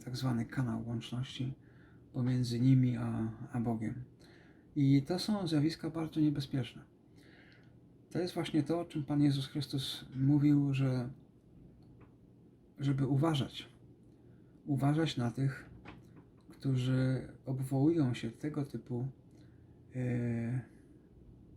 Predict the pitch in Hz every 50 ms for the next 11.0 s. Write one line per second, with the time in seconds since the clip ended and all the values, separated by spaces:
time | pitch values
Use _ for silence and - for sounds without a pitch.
0 | - - - - - - - - - - - - - 127 - - - 113 113 127
1 | - - 131 123 113 107 110 117 135 156 151 123 107 - - - - - - -
2 | - - - - - - - - - - - - 135 120 113 120 120 139 139 -
3 | - - - - - - 120 117 123 139 160 165 180 165 - 180 170 165 - 143
4 | 131 120 120 127 139 - - - - - - - - - - - - - - -
5 | - - - - - _ - - - - - - - 131 127 135 135 131 131 123
6 | 120 - - - 156 151 - - 147 139 143 - - 139 135 151 143 143 135 131
7 | 131 127 135 135 - - 135 131 131 120 123 127 131 131 135 139 135 - - -
8 | 147 151 165 151 - - 147 143 135 - 123 120 113 - 123 131 147 - - -
9 | - - - - - - - - - - - - - - - - - - - -
10 | - - - - - 123 - 139 131 139 135 - - 151 147 - - 147 139 135